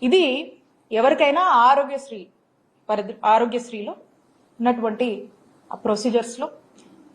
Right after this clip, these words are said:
ఒక సర్జరీ అయినాక వాళ్ళు రికవరీ పీరియడ్ అని ఉంటుంది. ఆ రికవరీ పీరియడ్ అంటే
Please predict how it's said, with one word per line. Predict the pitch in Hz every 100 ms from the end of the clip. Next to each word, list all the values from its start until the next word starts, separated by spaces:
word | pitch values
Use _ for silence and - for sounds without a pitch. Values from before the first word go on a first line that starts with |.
| _ _ _ - - - -
ఒక | 220 226 196 - _ -
సర్జరీ | 254 220 262 302
అయినాక | 233 226 214 226 370 - _ _ -
వాళ్ళు | 262 269
రికవరీ | 240 285 403 381
పీరియడ్ | 339 233 208
అని | 185
ఉంటుంది. | 180 170 - _ _ _ _ _ _ -
ఆ | 220
రికవరీ | 214 208 311 330
పీరియడ్ | 294 233 196
అంటే | 185 202